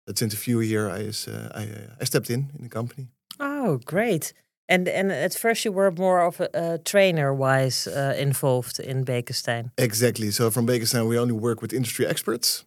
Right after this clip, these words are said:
Speaker 2: Mm-hmm.
Speaker 1: So, uh, no professors anymore, only people with industry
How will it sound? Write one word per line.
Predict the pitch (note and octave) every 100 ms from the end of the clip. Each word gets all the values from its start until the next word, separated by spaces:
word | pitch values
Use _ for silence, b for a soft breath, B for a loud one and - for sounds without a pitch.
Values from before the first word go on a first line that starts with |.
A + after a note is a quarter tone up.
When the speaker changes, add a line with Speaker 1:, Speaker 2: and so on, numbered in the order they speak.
| _ D#3+
Speaker 2:
Mm-hmm. | D3+ G3
Speaker 1:
So, | - G#2+ G#2 G#2 G#2+ G#2 G2+ _ _ G#2+
uh, | G#2 G2+ G2+ G2+ G#2
no | G#2 G#2+
professors | G#2+ G2+ C#3 C#3+ C3
anymore, | C3+ B2+ C3 C#3+
only | - A2
people | G#2+ A#2+ A2+ A2 G#2+
with | A2 -
industry | B2 G#2+ - A#2 G#2